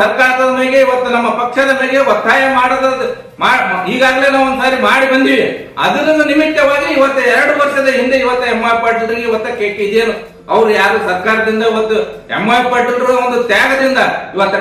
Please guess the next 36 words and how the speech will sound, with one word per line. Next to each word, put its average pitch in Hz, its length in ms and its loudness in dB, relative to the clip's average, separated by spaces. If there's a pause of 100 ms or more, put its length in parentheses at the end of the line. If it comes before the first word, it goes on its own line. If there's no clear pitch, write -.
ಕಾರ್ಯಕರ್ತರಿಗೆ 269 680 0 (100)
ಮಾಡತ್ 269 340 0
ಹೇಳಿದ್ರೆ, 277 320 2
ಆದ್ರೆ 269 280 0
ಇವತ್ತು 262 240 0 (100)
ಅನಿವಾರ್ಯ 262 440 0
ಕಾರಣದಿಂದ 240 480 -2
ಇವತ್ತ 240 220 0 (420)
ನಮ್ಮ 208 140 0 (160)
ಪಕ್ಷದವರು 269 640 2
ಇವತ್ತ 247 240 0 (520)
ಶ-, 156 220 0
ಮಾಜಿ 220 380 0
ಶಾಸಕರು 254 500 -2 (120)
ಮತ್ತೆ 240 180 -2 (100)
ಎಲ್ಲ 220 120 0 (120)
ಶಾಸಕರಿಗೆ 220 460 -2
ಕೊಡ್ಬೇಕಂತ 220 500 -2
ಏನು 214 140 0
ಅವ್ರ 208 180 0
ಒಂದು 196 160 -2
ಇದು 220 180 0
ಇತ್ತು. 247 220 -4 (440)
ಅದಕ್ಕೆ 294 300 0
ಅವ್ರ 269 100 4 (100)
ಬದಲಾಗಿ 302 520 2
ಇವತ್ತು 247 260 -2 (100)
ಶಾಸಕರ 262 500 0 (140)
ಬದಲಾಗಿ 294 480 2
ಅವರ 277 160 2 (140)
ಪುತ್ರರಿಗೆ 233 520 -4
ಮಾಡ್ಲಿಕ್ಕತ್ರ 214 460 -2 (140)
ಇದು 196 160 -2
ಒಂದು 202 160 -2
ಅನ್ಯತೆ 247 320 0 (100)
ಭಾವಿಸಬಾರ್ದು 220 600 0